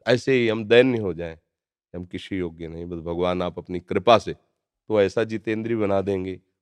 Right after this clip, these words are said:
कोई परास्ती नहीं कर पाएगा। अहंकार से शायद हम ना जीत पाए <coughs>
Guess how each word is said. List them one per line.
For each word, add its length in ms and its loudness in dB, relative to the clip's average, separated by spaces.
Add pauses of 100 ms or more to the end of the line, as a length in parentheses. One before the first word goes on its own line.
कोई 120 -6
परास्ती 460 -2
नहीं 120 -8
कर 160 -16
पाएगा। 420 -16 (920)
अहंकार 600 4
से 160 -2
शायद 340 -4
हम 80 -6
ना 140 -4
जीत 300 -10
पाए 300 -8 (800)
<coughs> 140 -2